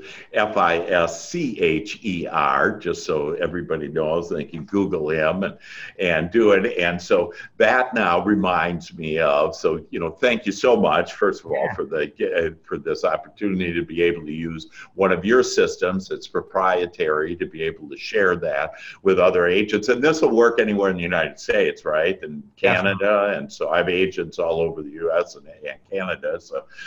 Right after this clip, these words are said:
Speaker 1: that's
Speaker 2: Yeah.
Speaker 1: amazing. And, uh, I think we have, like, a hundred and twenty listeners right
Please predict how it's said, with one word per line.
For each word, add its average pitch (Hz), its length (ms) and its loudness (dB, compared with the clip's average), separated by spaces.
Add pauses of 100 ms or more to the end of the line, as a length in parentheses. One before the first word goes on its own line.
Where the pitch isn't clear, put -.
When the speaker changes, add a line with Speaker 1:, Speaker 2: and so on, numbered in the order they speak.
(140)
Speaker 1:
that's 90 280 0
Speaker 2:
Yeah. 82 60 -14 (200)
Speaker 1:
amazing. 85 500 -6
And, 78 440 -4
uh, 69 320 -2 (260)
I 95 60 -4
think 120 160 2
we 92 160 2
have, 80 200 2
like, 78 180 -6
a 64 60 -6
hundred 80 300 -2
and 69 120 -16
twenty 85 320 -6
listeners 73 640 -4
right 67 200 -14